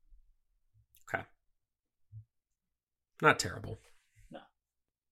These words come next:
Speaker 2: I'm gonna make you an offer of Marcus Smart for this briefcase.
Speaker 1: So I guess my odds have gotten worse.
Speaker 2: Um,
Speaker 1: If you just offered me Siakam.
Speaker 2: Yeah.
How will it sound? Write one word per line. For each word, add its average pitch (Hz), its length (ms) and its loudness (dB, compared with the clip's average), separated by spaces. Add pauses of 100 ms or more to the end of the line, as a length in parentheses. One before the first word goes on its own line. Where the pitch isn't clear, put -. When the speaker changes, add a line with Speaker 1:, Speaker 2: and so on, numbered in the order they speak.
(420)
Speaker 2:
I'm 135 60 -4
gonna 135 140 0
make 131 200 0
you 135 60 2
an 123 60 -2
offer 120 320 0
of 107 100 -4
Marcus 117 400 0
Smart 110 420 0
for - 140 -12
this 101 180 -12
briefcase. - 720 -10 (3000)
Speaker 1:
So 110 180 8
I 107 60 8
guess 117 180 4
my 107 100 8
odds 104 300 8
have 101 80 0
gotten 92 320 4
worse. - 480 2 (2250)
Speaker 2:
Um, 123 260 0
Speaker 1:
If 104 80 0
you 101 80 2
just 92 180 0
offered 98 340 6
me 95 120 4
Siakam. 95 680 6 (360)
Speaker 2:
Yeah. - 300 -8